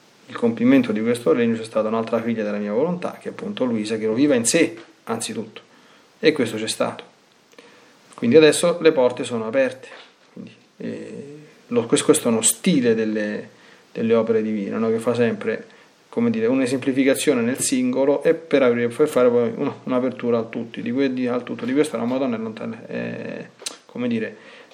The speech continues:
è la rappresentazione per antonomasia, come quando dicevo che era il prototipo della Chiesa, no? Quindi vuoi, vuoi, vuoi capire co-, cos'è la Chiesa, come deve vivere la Chiesa, che quali sono le virtù della Chiesa, qual è l'atteggiamento che deve avere la Chiesa, no? Mm, guarda Maria.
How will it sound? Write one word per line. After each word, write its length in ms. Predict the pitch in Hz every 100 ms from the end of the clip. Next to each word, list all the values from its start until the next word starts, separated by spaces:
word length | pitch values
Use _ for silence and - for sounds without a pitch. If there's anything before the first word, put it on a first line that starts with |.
| -
è 60 |
la 60 | 117
rappresentazione 720 | 120 120 123 120 123 139 131
per 100 | 120
antonomasia, 800 | 120 117 113 117 123 104 104 107
come 240 | - 110 107
quando 220 | 117 113
dicevo 340 | 110 107 120
che 60 | 113
era 140 | 113
il 60 | 110
prototipo 500 | 117 113 117 110 107
della 180 | 104 110
Chiesa, 440 | - 117 - -
no? 240 | 113 - - - _
Quindi 220 | 127 123 - - - - _
vuoi, 200 | 135 127
vuoi, 220 | 139 135 -
vuoi 160 | 135 127
capire 640 | 120 135 131 123 120 -
co-, 180 | - 131
cos'è 260 | - 123 139
la 140 | 131
Chiesa, 380 | - 131 113 110
come 180 | 117 120
deve 160 | 123
vivere 280 | 127 131 127
la 120 | 131
Chiesa, 380 | 127 113 107 104
che 80 | 107
quali 160 | 117
sono 160 | 117 127
le 80 | 127
virtù 240 | 127 117
della 200 | 131 127
Chiesa, 420 | 123 117 110 101
qual 160 | 107 123
è 20 |
l'atteggiamento 880 | 131 127 127 127 127 143 139 120 110
che 120 | 107
deve 160 | 104 107
avere 200 | 107 107
la 120 | 107
Chiesa, 440 | - - 101 - -
no? 300 | 117 117 - _ _ _ _ _ _ _ _ -
Mm, 120 | - - - - - - _
guarda 240 | - 156 107
Maria. 400 | 98 - 95